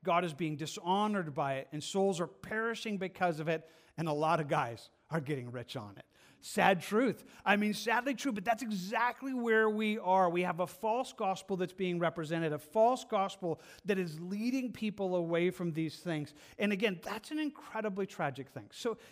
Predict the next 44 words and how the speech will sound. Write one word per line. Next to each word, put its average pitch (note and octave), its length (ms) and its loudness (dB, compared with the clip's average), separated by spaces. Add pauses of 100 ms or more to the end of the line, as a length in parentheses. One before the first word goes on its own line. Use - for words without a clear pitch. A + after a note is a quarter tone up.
it G#3 180 -4
mocks D#4 460 6
God. B2 300 -6
It's, G#3 340 -2
it's F#3 160 -10
hindering D4 520 -2
people E3+ 280 -4
from E3 160 -4
believing D#3+ 480 -2
in D3 160 -2
Jesus. C#3+ 540 -6 (260)
And G3+ 140 0
again, G3+ 340 -2 (260)
it's G#3 200 -4
because A3+ 440 -6
of A3 120 -2
that F#3 160 2
I E3 60 2
want D#3+ 200 0
to D#3 60 -2
warn E3+ 340 -6
you D#3 120 -4
away B2 240 -6
from A#2 280 -12
it. A2+ 140 -12 (560)
But G3 100 -4
it F#3+ 100 -4
has G3 280 -8
more. A#2+ 340 -8 (680)
See, A3+ 280 -8
it G3 60 -2
actually G#3+ 260 -4
messes D3 360 -4
up A#2+ 140 -6
real B2+ 140 -8
Christians. - 500 -18 (160)
So F#3 260 -2 (880)
the, D#3+ 120 -8 (100)
the F3 100 -2
false G#3+ 300 4
gospel, E3 400 0
the D#3 60 -4
prosperity F3 500 -2
gospel, C#3+ 540 -6